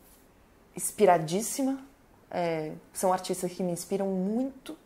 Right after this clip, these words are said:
e eu fico pegando fogo. E eu não sei te dizer o que que tá acontecendo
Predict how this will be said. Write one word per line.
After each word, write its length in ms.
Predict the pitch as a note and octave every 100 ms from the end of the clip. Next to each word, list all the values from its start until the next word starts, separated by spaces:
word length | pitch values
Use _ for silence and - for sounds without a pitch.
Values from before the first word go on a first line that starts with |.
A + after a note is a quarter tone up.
| - - -
e 60 |
eu 60 | E3+
fico 200 | F#3 -
pegando 240 | F#3 F#3
fogo. 440 | F3+ - G#3+ A#3+ - - - - - - - - - - - - -
E 60 | A3+
eu 60 |
não 100 | B3
sei 200 | C4+ C4+
te 120 | - E3+
dizer 300 | E3 D3+ D3+
o 40 |
que 140 | D3 F#3
que 80 |
tá 100 | -
acontecendo 600 | E3+ D#3+ D#3 E3+ D3+ D3